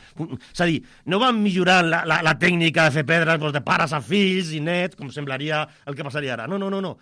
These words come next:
Durant milers, estem parlant de milers d'anys, fan exactament lo mateix, no? Fixem-nos que això, en realitat,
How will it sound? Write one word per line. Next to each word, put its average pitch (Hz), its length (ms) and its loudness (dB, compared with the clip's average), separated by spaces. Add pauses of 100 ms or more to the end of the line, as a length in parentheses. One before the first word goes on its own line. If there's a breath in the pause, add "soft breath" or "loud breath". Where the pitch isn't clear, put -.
(140 loud breath)
Durant 156 260 -4
milers, 156 600 -2
estem 131 200 -12
parlant 160 320 -6
de 175 80 -6
milers 135 400 -4
d'anys, 170 320 -8 (180 loud breath)
fan 202 220 -10
exactament 185 640 -6
lo 180 240 -4
mateix, 135 480 -6
no? 131 220 -12 (240 loud breath)
Fixem-nos 165 500 -10
que - 80 -12
això, 147 160 -10
en 202 80 -4
realitat, 160 460 -8